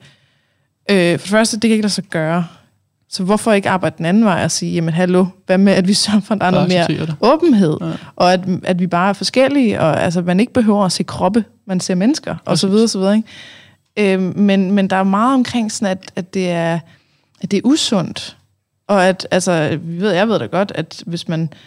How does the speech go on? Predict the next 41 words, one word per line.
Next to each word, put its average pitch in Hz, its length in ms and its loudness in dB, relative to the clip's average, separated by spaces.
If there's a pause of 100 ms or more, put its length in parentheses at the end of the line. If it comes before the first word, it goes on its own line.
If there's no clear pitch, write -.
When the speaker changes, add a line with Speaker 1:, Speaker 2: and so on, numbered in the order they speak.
(200)
Speaker 1:
hvis - 120 -16
man 165 80 -4
er 165 40 -6
tyk 254 180 0
som 196 160 2
barn, 202 260 2
så 196 120 0
er - 20 2
der 190 60 2
større 202 260 2
risiko 202 240 2
for, 208 120 0
at 208 60 4
man 170 120 2
er 156 40 -2
tyk - 220 -4
som 165 360 -2
voksen. 185 420 -2 (880)
Men 190 600 6 (560)
for - 140 -2
det 180 80 -2
første, 233 280 2
så 220 80 -2
behøver 214 220 4
det - 40 4
ikke 202 100 4
have 220 60 6
noget 202 140 4
at 196 40 -10
gøre 190 140 2
med 208 80 4
din 170 120 2
sundhed. 226 420 4 (100)
Speaker 2:
Nej. - 100 -12 (720)
Speaker 1:
For - 80 0
det 190 80 4
andet, 226 160 6
så 226 100 0
glemmer 214 320 4
vi 214 100 2
lige 214 240 4